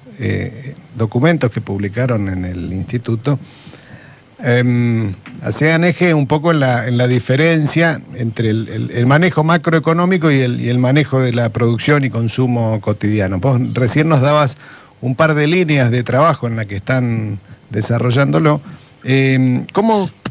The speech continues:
cómo, cómo se traduce,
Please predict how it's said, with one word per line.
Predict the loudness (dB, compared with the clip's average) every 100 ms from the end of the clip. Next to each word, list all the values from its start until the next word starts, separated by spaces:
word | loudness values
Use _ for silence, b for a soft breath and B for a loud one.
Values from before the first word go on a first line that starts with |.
| _ -2
cómo, | 0 2 2 4 4 4 4 4 2 2 2 0 0 0
cómo | 2 2
se | 2
traduce, | 2 2 4 0 2 0 0